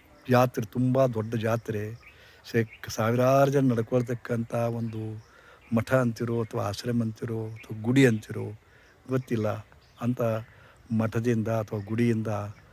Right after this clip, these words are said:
ಮೂರು ಜನ ಬಂದರು. ಹ್ಮ್.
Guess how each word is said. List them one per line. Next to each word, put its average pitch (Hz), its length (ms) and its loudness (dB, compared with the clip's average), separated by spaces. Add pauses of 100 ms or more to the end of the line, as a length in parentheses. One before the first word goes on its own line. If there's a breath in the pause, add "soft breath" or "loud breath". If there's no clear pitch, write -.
(1800)
ಮೂರು 120 320 4
ಜನ 110 200 -2
ಬಂದರು. 104 340 -8 (380)
ಹ್ಮ್. 156 180 -8